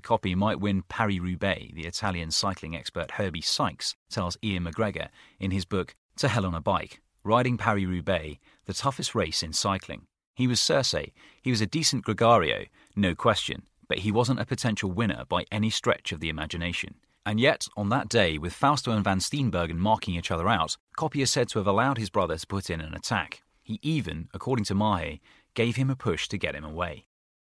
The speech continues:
When he discovered what happened at the finish, Fausto used his significant clout to put pressure on the race jury to overturn the result and declare Circe the winner.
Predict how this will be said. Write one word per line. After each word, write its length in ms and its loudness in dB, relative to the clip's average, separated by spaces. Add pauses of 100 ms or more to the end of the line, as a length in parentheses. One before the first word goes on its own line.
When 120 0
he 60 4
discovered 420 2
what 160 0
happened 280 0
at 40 -6
the 60 -6
finish, 440 -2 (140)
Fausto 380 2
used 340 -2
his 140 -2
significant 640 -4
clout 380 -2
to 60 -8
put 220 -8
pressure 300 -2
on 100 2
the 60 0
race 240 -2
jury 420 0 (200)
to 160 -6
overturn 520 2
the 80 2
result 540 -2
and 120 -4
declare 300 -2
Circe 400 0 (140)
the 40 -8
winner. 320 -4